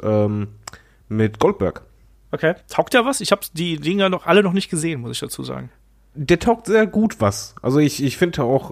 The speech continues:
Speaker 1: äh, Goldberg geht da sehr offensiv damit um, wie er halt, äh, übers Wrestling denkt. Aber er stellt auch ein paar Sachen klar, wodurch man eigentlich, ähm, merkt, hm, ja, stimmt nicht immer ganz, welchen Eindruck man hat.
Speaker 2: Okay. Ja,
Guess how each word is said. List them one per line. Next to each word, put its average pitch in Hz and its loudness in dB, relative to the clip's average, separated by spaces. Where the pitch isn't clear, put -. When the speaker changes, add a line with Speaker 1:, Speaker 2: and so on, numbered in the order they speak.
Speaker 1:
äh, 123 4
Goldberg 135 2
geht 131 -4
da 123 6
sehr 127 6
offensiv 120 -2
damit 127 0
um, 131 0
wie 120 2
er 113 4
halt, 110 -2
äh, 110 -6
übers 113 0
Wrestling 104 -2
denkt. 214 2
Aber 127 2
er 123 2
stellt 135 0
auch 107 -2
ein 127 -4
paar 123 0
Sachen 123 -4
klar, 151 2
wodurch 127 -4
man 123 -6
eigentlich, - -8
ähm, 120 -4
merkt, 120 0
hm, 151 2
ja, 127 6
stimmt 156 -2
nicht 143 -4
immer 131 -2
ganz, 135 -2
welchen 113 0
Eindruck 101 -4
man 95 -6
hat. 90 -8
Speaker 2:
Okay. - -14
Ja, 262 2